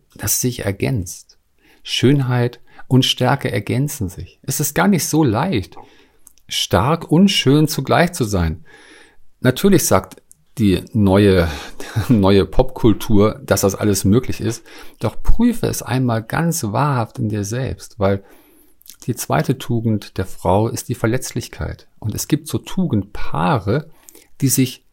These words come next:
wie gegenseitig stärken. Also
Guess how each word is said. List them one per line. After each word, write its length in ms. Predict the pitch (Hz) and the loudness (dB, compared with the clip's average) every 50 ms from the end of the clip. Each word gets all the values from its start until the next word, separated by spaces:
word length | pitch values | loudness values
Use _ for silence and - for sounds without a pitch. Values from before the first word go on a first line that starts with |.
| _ _ _ | _ _ _
wie 600 | - 104 98 104 120 123 135 147 156 175 170 170 - _ _ _ - | -6 -4 -4 -2 -2 -2 -2 0 -2 -2 -4 -6 -12 _ _ _ -2
gegenseitig 760 | - 123 143 156 160 165 151 - 120 123 131 131 - 131 - | 0 2 2 2 2 0 -2 -2 -2 -2 -2 -2 -4 -6 -6
stärken. 680 | - - - 131 131 135 147 - - - 80 82 87 - _ _ _ _ _ _ _ _ _ _ _ - - - - | -6 -4 -4 -4 -4 -4 -6 -8 -8 -10 -10 -10 -12 -16 _ _ _ _ _ _ _ _ _ _ _ -20 -20 -12 -6
Also 460 | - 110 110 110 113 117 110 107 107 | -2 -2 0 0 0 -2 -2 -2 -4